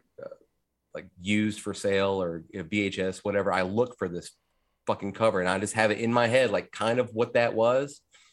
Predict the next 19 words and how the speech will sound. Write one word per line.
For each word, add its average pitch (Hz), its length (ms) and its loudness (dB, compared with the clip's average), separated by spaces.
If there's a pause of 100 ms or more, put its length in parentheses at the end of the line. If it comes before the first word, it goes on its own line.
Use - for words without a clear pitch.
(240)
And 92 80 -2
I 90 60 0
saw 170 400 4
that 110 200 4
the 117 80 2
other 120 140 6
night 123 200 4
when 107 120 2
I - 20 4
was 104 160 0
going 113 220 2
through 117 100 0
and 101 100 0
I 92 60 -4
said, 92 240 -6
"Oh 113 140 4
my 117 140 2
fucking 113 360 0
God, 92 380 0